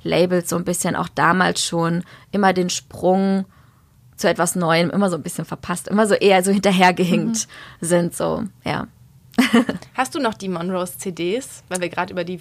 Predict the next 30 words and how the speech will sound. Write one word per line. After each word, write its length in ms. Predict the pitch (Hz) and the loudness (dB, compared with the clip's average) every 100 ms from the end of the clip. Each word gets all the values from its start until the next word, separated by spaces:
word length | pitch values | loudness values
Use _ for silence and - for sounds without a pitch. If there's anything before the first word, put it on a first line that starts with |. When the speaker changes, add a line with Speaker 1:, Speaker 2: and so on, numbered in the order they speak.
| - | 2
Speaker 1:
Ja. 180 | 254 | 6
Speaker 3:
physischen 200 | 226 196 | 6 4
C 120 | 202 220 | 0 -2
Ds 200 | 214 240 | 0 0
gesprochen 340 | 262 277 - | 4 6 6
Speaker 1:
<laughs> 220 | - 277 214 | 6 6 8
Speaker 3:
haben. 240 | 285 - 349 466 508 440 | 6 6 4 6 4 2
Speaker 1:
Ich 160 | - - | 2 4
hab 120 | 247 | 2
die 80 | 254 | 2
tatsächlich 560 | 269 247 226 240 214 214 | -2 2 2 4 2 2
noch 300 | 190 196 - | 0 0 -2
zu 160 | 208 | -2
Hause, 320 | 196 190 175 180 | 2 2 2 -2
ja, 180 | - | -4
Speaker 3:
Ja. 60 | - | -4
Speaker 1:
in 140 | - 190 | -6 -6
Freiburg. 540 | - - - - - - - - | -2 -2 -2 -6 -12 -20 -20 -12
Speaker 3:
Ja, 240 | 175 160 160 - - | -8 -8 -10 -18 -12
die 80 | 190 | -8
hätte 160 | 180 - | -8 -10
ich 100 | 180 | -8
aber 160 | 175 - | -8 -6
wahrscheinlich 340 | 175 175 170 | -6 -6 -4
auch 120 | 165 | -4
noch. 360 | 175 160 160 - - - - - | -4 -6 -8 -12 -16 -20 -12 -4
Also, 320 | 180 160 135 - - - - - - | -2 -2 -4 -10 -20 -20 -20 -8 2
Speaker 1:
Ja. 60 | |
Speaker 3:
ich 100 | 202 | 4
glaub, 160 | 156 196 | 4 2